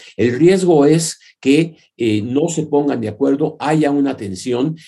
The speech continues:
y, eh, nos acerquemos al veinticuatro sin tener un instituto fortalecido, bien preparado y bien funcionando. Yo espero que, eh, esto se resuelva y que la revocación de mandato y las elecciones del veinte veintidós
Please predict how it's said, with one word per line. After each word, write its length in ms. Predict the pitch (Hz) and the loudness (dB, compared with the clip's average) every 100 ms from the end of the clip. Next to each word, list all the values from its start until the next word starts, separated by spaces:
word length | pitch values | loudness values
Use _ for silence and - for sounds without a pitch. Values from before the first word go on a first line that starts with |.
| - | -8
y, 420 | 120 165 - 110 | -2 -2 -2 -8
eh, 120 | 98 - | -8 -4
nos 220 | 117 110 | -2 0
acerquemos 640 | 113 104 104 101 151 165 151 | -2 -2 -2 0 2 2 0
al 140 | 117 | -2
veinticuatro 800 | 107 101 104 107 131 104 131 143 - | -2 -4 -6 -2 0 0 -2 -4 -12
sin 280 | - 127 110 | -8 -4 -2
tener 280 | 117 131 143 | 0 2 4
un 400 | 143 151 151 - | 4 2 0 -4
instituto 760 | 110 104 110 104 139 147 - - | -4 -4 -4 -2 0 2 -2 -2
fortalecido, 960 | - 107 - 160 170 - 147 123 143 156 _ _ _ | -4 -4 -2 0 0 0 2 2 0 -4 _ _ _
bien 520 | 113 135 151 160 160 | 0 2 2 0 -2
preparado 560 | 120 110 120 120 131 135 | -8 -6 -2 -2 0 -2
y 80 | 110 | -2
bien 240 | 117 120 | -4 -6
funcionando. 640 | 131 123 131 143 151 107 - - | -6 -6 -2 -2 -2 -6 -10 -6
Yo 180 | 120 143 | 0 0
espero 520 | 147 - 135 143 165 - _ | 0 0 2 2 -2 -8 _
que, 220 | 120 127 143 | -2 0 -2
eh, 340 | 107 104 98 82 | -4 -6 -6 -6
esto 260 | 117 113 135 | -8 -6 -8
se 160 | 135 | -6
resuelva 560 | 147 139 151 123 127 156 - - | -4 0 2 4 2 -2 -8 -2
y 160 | 135 | -2
que 260 | 139 135 - 123 | 0 -4 -4 -2
la 320 | 131 131 131 | 0 2 2
revocación 580 | 135 131 123 127 160 208 | 0 -2 -4 -6 -4 -2
de 80 | 226 | -2
mandato 460 | 196 170 208 196 | -4 -2 -2 0
y 60 | 139 | 0
las 180 | 113 123 | 0 -8
elecciones 520 | 117 - 180 208 180 | -10 -4 -2 0 0
del 140 | 135 | 0
veinte 260 | 147 190 180 | 0 0 -2
veintidós 680 | 131 107 117 110 143 160 | -4 -4 -2 0 -2 -4